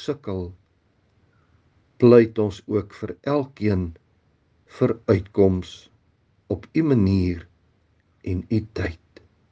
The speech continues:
Vader in die hemel, hoor ons dan vanoggend net uit genade op grond van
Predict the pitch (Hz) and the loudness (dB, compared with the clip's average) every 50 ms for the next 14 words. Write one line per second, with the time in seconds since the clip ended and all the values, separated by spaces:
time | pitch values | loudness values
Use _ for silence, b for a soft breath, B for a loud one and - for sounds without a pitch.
0 | _ _ _ _ _ _ _ _ _ _ _ _ _ _ _ - - - 113 113 | _ _ _ _ _ _ _ _ _ _ _ _ _ _ _ -16 0 4 6 6
1 | 117 117 117 - 120 - - - 120 123 120 123 107 95 92 90 85 85 85 90 | 8 6 4 2 0 -2 -2 -2 -2 -2 -2 -2 -2 -2 -4 -4 -4 -4 -6 -6
2 | 90 85 85 _ _ _ _ _ _ _ _ _ _ _ _ _ _ _ _ _ | -8 -8 -12 _ _ _ _ _ _ _ _ _ _ _ _ _ _ _ _ _
3 | _ 90 101 117 120 127 127 120 - - 120 123 131 - - - - - 95 90 | _ 4 6 8 8 8 6 2 0 -2 -2 -2 -4 -6 -8 -10 -8 -8 -10 -10
4 | - - 95 90 87 82 82 _ - _ _ _ _ _ _ _ _ _ _ _ | -8 -8 -8 -8 -8 -10 -14 _ -20 _ _ _ _ _ _ _ _ _ _ _
5 | _ _ _ _ _ _ _ - 87 95 110 120 120 - - - 139 139 139 - | _ _ _ _ _ _ _ -2 0 2 2 2 0 -4 -6 -6 -6 -6 -6 -8
6 | - - 127 101 90 82 87 90 90 87 76 90 90 87 82 82 - _ _ _ | -6 -4 -4 -2 -2 -2 -2 -2 -2 -2 -2 -4 -4 -4 -6 -10 -16 _ _ _
7 | _ _ _ _ _ _ _ _ _ _ _ _ _ - 87 - - - - 113 | _ _ _ _ _ _ _ _ _ _ _ _ _ -14 -14 -12 -12 -8 -2 2
8 | 107 104 101 95 - - - 98 95 92 | 2 2 2 0 -4 -6 -6 -6 -6 -6